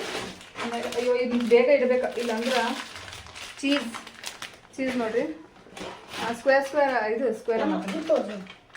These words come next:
Speaker 1: ಹಾ.
Speaker 2: ಇದು ತೋರ್ಸು.
Speaker 1: ಕಟ್ ಮಾಡಿದ್ದು ಇರ್ತಾವ, ಆ, ಸಣ್ಣ ಸಣ್ಣ, ಅವ್ನ್ ಜಲ್ದಿ ಇಟ್ಬಿಡಿ ಇದನ್ನ ಫ್ರಿಜ್ ಒಳಗೆ.
Speaker 2: ನೋಡ್ರಿ.
Speaker 1: ಚಿನ್ನ,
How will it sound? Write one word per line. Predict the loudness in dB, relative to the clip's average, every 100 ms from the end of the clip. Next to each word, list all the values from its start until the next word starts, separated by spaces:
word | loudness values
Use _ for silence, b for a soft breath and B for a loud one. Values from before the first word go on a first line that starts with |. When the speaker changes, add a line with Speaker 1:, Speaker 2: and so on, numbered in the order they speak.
| -18 -16 -12 -6 -4 -4 -6
Speaker 1:
ಹಾ. | -4
Speaker 2:
ಇದು | -2
ತೋರ್ಸು. | -2 -4 -6 -2
Speaker 1:
ಕಟ್ | 0 2
ಮಾಡಿದ್ದು | 2 2 2
ಇರ್ತಾವ, | 2 2
ಆ, | 0 0 -4
ಸಣ್ಣ | -2 -2
ಸಣ್ಣ, | -2 -4 -2 -4 -4
ಅವ್ನ್ | -6 -8 -10 -12 -16 -10 0
ಜಲ್ದಿ | 2 2
ಇಟ್ಬಿಡಿ | -2 0 0
ಇದನ್ನ | 0 0
ಫ್ರಿಜ್ | 2 4
ಒಳಗೆ. | 4
Speaker 2:
ನೋಡ್ರಿ. | 2 2 0 -4 -6
Speaker 1:
ಚಿನ್ನ, | -2 0